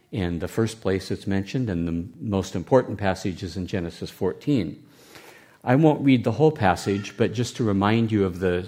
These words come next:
circumstances, there was a king of the east who decided to come into the Levant and raid in the valley of the Jordan. He came and he took a bunch of captives, and he took all kinds of booty out of these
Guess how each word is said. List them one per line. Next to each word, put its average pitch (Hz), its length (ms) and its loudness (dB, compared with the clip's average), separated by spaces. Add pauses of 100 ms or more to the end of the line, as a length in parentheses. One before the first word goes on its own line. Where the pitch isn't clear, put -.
circumstances, 95 1000 -4 (500)
there 113 120 6
was 104 140 0
a 110 60 2
king 143 720 0
of 110 160 -2
the 120 220 -2
east - 480 -2 (540)
who 123 120 0
decided 107 680 2
to 92 320 -2 (160)
come 107 260 2
into 101 440 0
the 92 280 0
Levant 92 560 0 (100)
and 90 300 -2
raid 98 500 0 (240)
in 98 140 -4
the 92 60 -6
valley 92 340 2
of 87 120 -6
the 90 80 -6
Jordan. 90 480 -4 (480)
He 117 180 0
came 127 580 0
and 113 140 0
he 95 80 0
took 123 240 -2
a - 40 0
bunch 98 260 0
of 87 120 -6
captives, 151 800 0 (380)
and 95 120 0
he 85 80 0
took - 300 -4
all 92 120 4
kinds 101 460 0
of 87 500 -4
booty 113 600 0
out 95 180 2
of 92 100 -2
these 98 420 -2